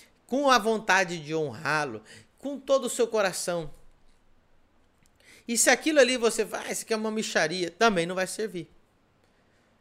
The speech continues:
Entendeu? De repente, uma, melhor do que uma primícia de você pegar um dia do teu salário, você falar, "Todos, todo mês eu vou dar uma oferta pro meu pastor, o melhor que eu puder.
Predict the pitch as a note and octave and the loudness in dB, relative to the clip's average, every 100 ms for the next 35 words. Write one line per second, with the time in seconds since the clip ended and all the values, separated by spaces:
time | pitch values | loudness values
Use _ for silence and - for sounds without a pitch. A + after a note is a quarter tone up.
0 | _ _ _ _ _ A#2+ C#3 G3+ - _ | _ _ _ _ _ -10 -10 -10 -16 _
1 | _ _ _ _ _ _ - D#3+ E3+ D#3+ | _ _ _ _ _ _ -4 4 4 4
2 | - A3+ B3+ F#3 F#3 - _ _ _ F3 | 2 -2 -2 -4 -6 -6 _ _ _ -6
3 | F3+ F3 A#3 A3+ - G3 - E3+ E3 D3+ | -2 0 0 -2 -4 -6 -4 -6 -8 -10
4 | D#3+ D#3 D3+ D#3 D#3 D3+ E3+ D3+ C3+ D3+ | -6 -6 -4 -4 -2 -2 -4 -6 -6 -8
5 | C3 B2 C3+ A#2 B2+ D#3+ F#3 - F3+ E3 | -8 -10 -8 -6 -4 -4 -6 -12 -10 -10
6 | D#3+ - _ _ - F#3+ G3 - - - | -12 -16 _ _ -16 -14 -14 -18 -14 -8
7 | A3+ G3+ D#3+ E3+ E3+ E3 E3 E3 F3 E3 | -8 -6 -8 -8 -10 -10 -8 -8 -10 -10
8 | F3+ - D#3 D3 C3 A#2 A#2 - A#2+ A#2+ | -10 -12 -16 -16 -14 -14 -16 -20 -20 -18
9 | E3 G3 F#3 F#3 F#3 E3+ D#3 B2 | -12 -8 -8 -8 -12 -14 -10 -10